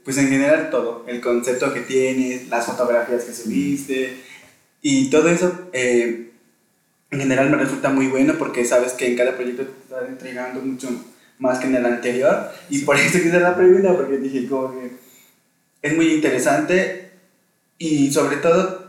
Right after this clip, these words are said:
Speaker 1: sé que dentro del círculo de, de, de tus amigos, pues, conocen la música que tú haces, pero sé que ta-, que sé que también hay gente que te, que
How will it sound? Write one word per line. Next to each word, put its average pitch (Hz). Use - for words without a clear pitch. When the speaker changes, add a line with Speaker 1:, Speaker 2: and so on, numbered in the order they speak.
Speaker 1:
sé 151
que 156
dentro 131
del 123
círculo 151
de, 120
de, 117
de 123
tus 120
amigos, 127
pues, 147
conocen 139
la 135
música 131
que 123
tú 139
haces, 143
pero 123
sé 127
que 139
ta-, 131
que 135
sé 139
que 135
también 135
hay 131
gente 135
que 131
te, 117
que 135